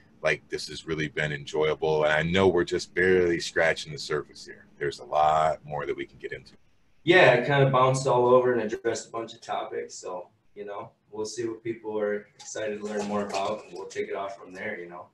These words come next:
Speaker 2: But we're not going anywhere. There's, Country Roots is here to stay this year for sure. If at the end of next year,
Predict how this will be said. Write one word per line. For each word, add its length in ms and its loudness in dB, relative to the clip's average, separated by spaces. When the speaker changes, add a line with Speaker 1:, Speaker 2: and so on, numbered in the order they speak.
Speaker 2:
But 160 -8
we're 140 0
not 180 4
going 220 2
anywhere. 480 -4
There's, 560 -6
Country 280 -8
Roots 180 -4
is 140 -14
here 120 -2
to 60 -8
stay 340 -4
this 200 -8
year 140 -4
for 160 -8
sure. 400 -6
If 260 -2
at 180 -2
the 100 2
end 140 -2
of 40 -2
next 300 -2
year, 320 0